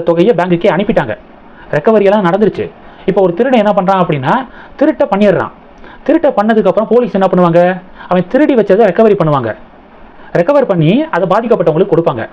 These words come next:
அந்த ப்ராசஸ் முடிஞ்சிருச்சு. திருடினதுக்கு தண்டனை சட்டம் கொடுக்கும்ல, அதுதான் இப்ப நடந்துக்கு இருக்கு. திருடின காசை இ டி மீட்டுட்டாங்க. ஆனா திருடினதுக்கு தண்டனை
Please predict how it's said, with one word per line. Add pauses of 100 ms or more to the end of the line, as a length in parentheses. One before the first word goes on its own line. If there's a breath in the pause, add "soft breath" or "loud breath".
(440 loud breath)
அந்த
ப்ராசஸ்
முடிஞ்சிருச்சு. (460 loud breath)
திருடினதுக்கு
தண்டனை (260)
சட்டம்
கொடுக்கும்ல, (400 loud breath)
அதுதான்
இப்ப
நடந்துக்கு
இருக்கு. (680 loud breath)
திருடின
காசை (280)
இ
டி
மீட்டுட்டாங்க. (520 loud breath)
ஆனா (120)
திருடினதுக்கு
தண்டனை